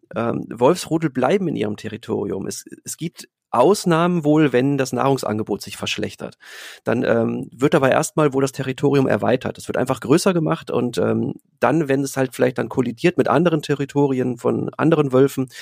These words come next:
dann kann es auch mal sein, dass die ihr, dass sie es eben wechseln. Aber in der Regel passiert das nicht. Und, äh, das ist schon mal der erste Kritikpunkt. Der zweite ist, Wölfe heulen auch keine anderen Wölfe an oder können sie abwerben. Sowas gibt es in der Realität nicht.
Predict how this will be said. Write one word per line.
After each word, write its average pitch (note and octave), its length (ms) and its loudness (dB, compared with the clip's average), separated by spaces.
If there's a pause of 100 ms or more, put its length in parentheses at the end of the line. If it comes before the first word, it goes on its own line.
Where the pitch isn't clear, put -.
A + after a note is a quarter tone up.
(160)
dann A2+ 120 -2
kann C3 200 2
es F#3+ 120 4
auch - 160 4
mal C3+ 160 2
sein, B2+ 240 2
dass B2+ 140 -8
die - 140 -12
ihr, A#2+ 240 -4
dass A2+ 180 -14
sie A#2 180 -10
es - 140 -12
eben G#2+ 240 -6
wechseln. G#2 480 -2 (260)
Aber - 180 -2
in B2 80 2
der A#2+ 120 4
Regel D3 200 2
passiert - 360 -6
das G#2+ 140 -6
nicht. - 280 -4 (720)
Und, A2 340 -4
äh, G#2+ 140 2
das B2 140 -4
ist - 60 -2
schon D#3 100 0
mal D3 60 6
der B2+ 100 4
erste A#2+ 280 0
Kritikpunkt. - 640 -10 (320)
Der A2 100 -10
zweite D#3 380 0
ist, D3+ 260 -2 (800)
Wölfe B2+ 400 2
heulen D3 240 4
auch B2+ 120 0
keine B2 260 -8
anderen D3 380 0
Wölfe A2 300 2
an A#2+ 120 0
oder A#2 160 2
können C#3 240 0
sie B2+ 140 -2
abwerben. G#2 500 -2
Sowas A#2 260 -4
gibt - 200 -20
es - 100 -8
in B2+ 100 -2
der A2+ 120 -2
Realität A2+ 480 -4
nicht. - 280 -6